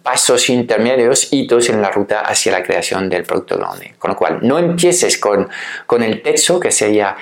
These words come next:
el producto final, sino que empiece con las fundaciones, y en este caso, estas fundaciones, la única pregunta que te tienes,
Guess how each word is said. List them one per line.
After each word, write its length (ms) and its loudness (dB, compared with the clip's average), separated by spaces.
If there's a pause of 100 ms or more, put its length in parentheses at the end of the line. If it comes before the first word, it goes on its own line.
(120)
el 160 -2
producto 280 0
final, 400 0
sino 320 -2
que 120 0
empiece 360 -4
con 120 -4
las 120 -4
fundaciones, 680 -4
y 20 -2
en 80 -4
este 180 -6
caso, 320 -6 (240)
estas 360 0
fundaciones, 720 0
la 100 0
única 300 2
pregunta 420 -2
que 120 -2
te 140 -6
tienes, 420 -2